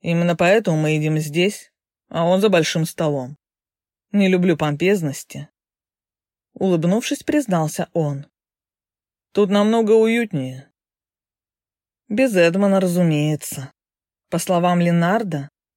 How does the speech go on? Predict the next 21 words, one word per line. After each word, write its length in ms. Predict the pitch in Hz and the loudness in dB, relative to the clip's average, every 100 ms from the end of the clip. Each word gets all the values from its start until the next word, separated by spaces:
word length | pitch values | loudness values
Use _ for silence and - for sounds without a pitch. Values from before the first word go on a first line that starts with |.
| _ _ - | _ _ -4
ничего 400 | 185 170 180 170 | -2 0 0 -2
ценного 560 | - 226 247 254 269 | 0 0 0 2 2
выяснить 500 | 220 180 165 - 160 | 2 2 2 -2 -4
не 80 | 175 | -2
удалось. 720 | 165 165 165 151 143 135 - _ _ _ _ _ _ _ _ | -2 0 0 0 -2 -8 -16 _ _ _ _ _ _ _ _
Брат 300 | 180 220 277 | -2 0 2
обнаружил 560 | 262 254 247 254 240 233 | 0 0 2 2 0 0
лишь 240 | 247 294 | 0 -2
обрывки 480 | 302 208 185 165 185 | -2 0 0 -2 -4
заклинаний. 880 | 170 165 180 170 156 143 135 147 - _ _ _ _ _ _ _ _ _ - | -4 -2 0 0 0 -4 -8 -14 -18 _ _ _ _ _ _ _ _ _ -4
Он 160 | 285 | -2
сыпал 400 | 285 330 320 220 | 0 0 2 2
малопонятными 840 | 180 175 175 180 185 180 170 170 165 | 2 2 2 2 2 0 0 -2 0
Вайлет 440 | 165 165 160 151 | 0 2 2 -2
терминами. 880 | - 254 240 220 208 196 190 185 190 - _ _ _ _ | -2 0 2 2 2 2 0 -2 -6 -12 _ _ _ _
В 80 | 285 | -4
итоге 320 | 311 320 226 | 2 2 4
она 160 | 220 214 | 2 2
потеряла 480 | 202 202 196 190 190 | 0 0 0 2 2
нить 200 | 190 175 | 0 -2
разговора 720 | 185 180 185 175 151 139 139 | -2 0 0 0 -2 -4 -12